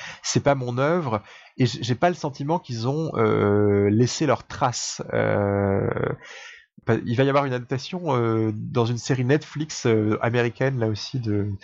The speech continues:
l'univers de The Witcher, et donc peut-être qu'il y aura quelque chose de très, très différent qu'on ressortira.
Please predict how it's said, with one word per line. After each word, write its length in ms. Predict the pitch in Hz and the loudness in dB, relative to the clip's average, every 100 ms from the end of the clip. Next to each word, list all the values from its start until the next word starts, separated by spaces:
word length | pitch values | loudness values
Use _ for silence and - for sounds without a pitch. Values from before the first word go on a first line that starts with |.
| - - | -12 0
l'univers 180 | 120 120 | 4 4
de 80 | 110 | 2
The 60 | |
Witcher, 400 | 113 127 - 196 | -4 -4 0 0
et 20 | 123 | 0
donc 160 | 123 | -2
peut-être 220 | - 135 | -2 -2
qu'il 80 | 135 | 2
y 20 | |
aura 100 | 113 | 0
quelque 140 | 107 107 | 0 -4
chose 160 | 135 | -2
de 80 | 117 | 0
très, 220 | 104 - | 0 0
très 120 | - 117 | 0 -2
différent 360 | 113 113 127 | -2 -2 0
qu'on 120 | 123 | -2
ressortira. 460 | 104 104 - 120 | -2 -2 -2 -2